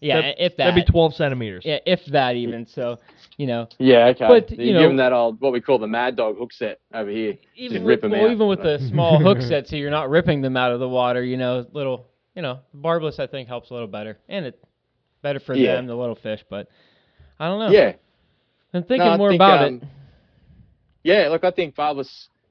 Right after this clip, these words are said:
Speaker 3: uh, look, it's not for every, not for every scenario, that's for sure. But for most of my fly fishing, it definitely works. Some of those fish, like that species I mentioned a few moments ago, Saratoga, uh,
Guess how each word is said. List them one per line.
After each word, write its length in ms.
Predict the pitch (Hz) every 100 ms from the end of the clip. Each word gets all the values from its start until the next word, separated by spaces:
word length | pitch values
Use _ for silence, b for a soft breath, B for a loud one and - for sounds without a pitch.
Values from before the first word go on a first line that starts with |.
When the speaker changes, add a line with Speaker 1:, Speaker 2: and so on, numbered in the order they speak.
| _ _ _ b b -
Speaker 3:
uh, 80 | 160
look, 140 | 208
it's 120 | 233
not 160 | 294 -
for 80 | 123
every, 240 | 143 147 160
not 200 | 190 -
for 100 | 131
every 180 | 160
scenario, 500 | 175 - 113 151 175 175
that's 140 | 165
for 80 | 156
sure. 380 | - 131 110 -
But 160 | 143 135
for 80 | 151
most 320 | 156 165 -
of 80 | 127
my 160 | 143
fly 200 | 143 139 101
fishing, 400 | 113 117 107 104 _ _ -
it 100 | 117
definitely 300 | 127 113 107
works. 320 | 120 147 -
Some 160 | 175
of 60 | 165
those 160 | 127 -
fish, 460 | 143 131 - - _ _ _ 123
like 140 | 117
that 260 | 123 117 -
species 420 | - - 139 135
I 60 | 120
mentioned 360 | 123 127 - 120
a 40 |
few 160 | - 123
moments 260 | 123 123
ago, 220 | - 120
Saratoga, 760 | 104 127 110 - 123 123 120 113 _ _ _ _ -
uh, 420 | 117 117 113 113